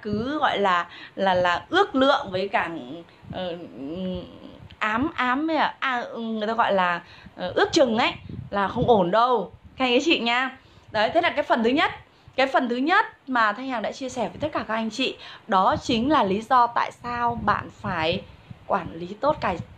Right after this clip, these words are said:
tài chính cá nhân của mình. Và Thanh Hằng chỉ nhắc lại một câu rằng, khi bạn quản lý tốt tài chính cá nhân của bạn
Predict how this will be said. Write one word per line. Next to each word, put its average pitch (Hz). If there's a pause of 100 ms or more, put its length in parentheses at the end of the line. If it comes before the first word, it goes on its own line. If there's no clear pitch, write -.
tài 175
chính 175
cá 180
nhân 214
của 180
mình. 165 (600)
Và 220
Thanh 247
Hằng 226
chỉ 196
nhắc 226
lại 240
một 185
câu 226
rằng, 190 (480)
khi 285
bạn 214 (160)
quản 160
lý 165 (180)
tốt 370 (300)
tài 190
chính 180
cá 208
nhân 233
của 175
bạn 160